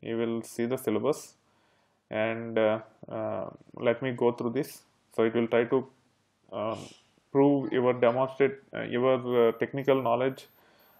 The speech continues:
on configuring, deploying, maintaining, and securing an Apache Hadoop cluster.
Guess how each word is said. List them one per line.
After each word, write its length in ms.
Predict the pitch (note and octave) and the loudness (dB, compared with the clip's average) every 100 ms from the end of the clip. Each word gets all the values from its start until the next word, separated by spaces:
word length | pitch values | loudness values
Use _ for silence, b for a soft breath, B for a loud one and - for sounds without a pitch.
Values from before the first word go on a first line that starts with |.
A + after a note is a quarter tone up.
| - | -2
on 180 | A2+ - | -2 0
configuring, 580 | A#2 A#2+ C3 C3+ C3+ | 0 2 2 0 0
deploying, 360 | B2 - B2+ C3 | -2 2 0 0
maintaining, 580 | A#2 A#2+ B2 C3 C#3 - | -4 -2 -4 -4 -8 -8
and 220 | - A#2+ | -4 -4
securing 440 | - A#2+ - C3 B2+ | -4 -4 -2 -2 -2
an 140 | A#2 | -2
Apache 560 | A2 - A#2+ - B2+ B2 | -4 -4 -4 2 0 0
Hadoop 300 | A#2+ A#2 - | -2 -2 -2
cluster. 380 | G#2+ - G#2 | -4 -4 -8